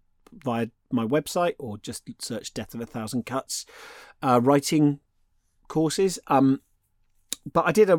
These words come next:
one of the exercises I did was where you have to write a scene alternating between high and low detail in your sentences. So some super gnarly, specific bit of observation,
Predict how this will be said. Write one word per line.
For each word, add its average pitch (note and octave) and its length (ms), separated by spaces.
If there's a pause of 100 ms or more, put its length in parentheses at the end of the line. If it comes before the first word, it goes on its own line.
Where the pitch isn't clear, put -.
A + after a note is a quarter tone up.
one E3+ 240
of D3+ 80
the D3 100
exercises A#2+ 380
I A2+ 80
did A2 280
was A#2+ 280
where A#2+ 160
you A#2+ 140
have B2 240
to B2 140
write G#3 280
a C#3 40
scene A2 360 (480)
alternating C#3 600
between B2+ 300
high C#3 500
and C3 240
low A2+ 260
detail A2 720 (460)
in A2+ 160
your A2 100
sentences. B2 640
So A#2 220
some C3 200
super - 300
gnarly, C#3+ 460
specific C3 600
bit B2 160
of A#2 140 (100)
observation, C3+ 760